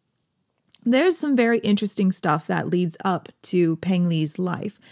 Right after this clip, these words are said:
And so I want to take a couple minutes to talk about Peng Li's father and uncle. So, the emperor. Because honestly, the family drama,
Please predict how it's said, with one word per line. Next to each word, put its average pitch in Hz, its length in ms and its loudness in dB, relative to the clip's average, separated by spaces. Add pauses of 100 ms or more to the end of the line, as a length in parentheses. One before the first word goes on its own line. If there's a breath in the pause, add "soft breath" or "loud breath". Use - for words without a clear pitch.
(120)
And 190 120 -2
so 214 120 2
I 220 80 4
want 247 220 2
to 302 40 -4
take 247 220 -2
a 220 40 2
couple 190 260 -4
minutes 170 340 -2
to 175 80 -6
talk 170 200 -4
about 165 300 0
Peng 175 240 0
Li's 165 240 -4
father 185 640 0
and 170 160 -2
uncle. 165 480 -4 (340 soft breath)
So, 170 380 0 (580)
the 196 160 4
emperor. 175 460 -2 (680 soft breath)
Because 226 340 2 (240)
honestly, 233 460 2
the 233 220 -2
family 233 440 2
drama, 196 640 0